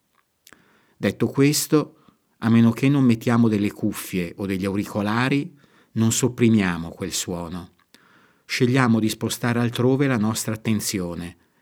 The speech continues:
ma il suono è sempre là. Lo stesso vale per i tuoi pensieri o altri oggetti mentali. Per concludere, non cercare di sopprimere pensieri ed emozioni.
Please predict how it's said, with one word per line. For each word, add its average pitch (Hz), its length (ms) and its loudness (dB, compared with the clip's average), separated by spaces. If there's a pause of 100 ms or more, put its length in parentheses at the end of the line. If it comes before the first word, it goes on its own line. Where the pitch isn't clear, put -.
(100)
ma 110 100 -2
il 101 80 -4
suono 131 460 0
è 120 40 -2
sempre 113 460 0
là. 80 320 -8 (1000)
Lo 117 160 -2
stesso 139 440 0
vale 107 340 0
per 98 140 -6
i 101 60 -6
tuoi 107 220 -4
pensieri 139 960 0
o 110 120 -2
altri 123 300 -2
oggetti 107 480 -4
mentali. 92 760 -6 (1700)
Per 117 160 0
concludere, 104 880 0 (400)
non 131 180 6
cercare 107 600 -2
di 95 120 -6
sopprimere 98 680 -2
pensieri 98 540 -4
ed 95 120 -4
emozioni. 95 760 -2